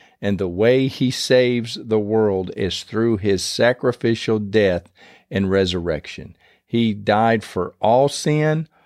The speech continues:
All you have to do is declare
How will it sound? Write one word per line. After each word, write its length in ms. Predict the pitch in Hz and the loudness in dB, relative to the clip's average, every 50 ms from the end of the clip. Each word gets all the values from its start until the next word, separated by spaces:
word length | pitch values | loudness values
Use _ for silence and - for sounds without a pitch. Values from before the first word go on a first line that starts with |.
| _ _ _ _ _ | _ _ _ _ _
All 260 | - 110 120 135 139 | 0 2 2 2 2
you 240 | 131 131 143 151 139 | 0 0 0 0 0
have 340 | 110 101 123 131 139 135 - | 0 0 0 -2 -2 -2 -4
to 100 | - 131 | -6 -6
do 440 | 120 120 117 135 139 135 110 85 73 - _ _ _ _ _ _ _ _ | -4 0 0 2 2 2 0 -2 -4 -10 _ _ _ _ _ _ _ _
is 280 | - 98 104 101 92 90 | 0 0 0 0 0 -2
declare 840 | 101 104 - - - 117 113 120 123 135 135 135 135 131 127 | -6 -6 -6 -4 0 2 2 4 4 4 4 2 2 0 -4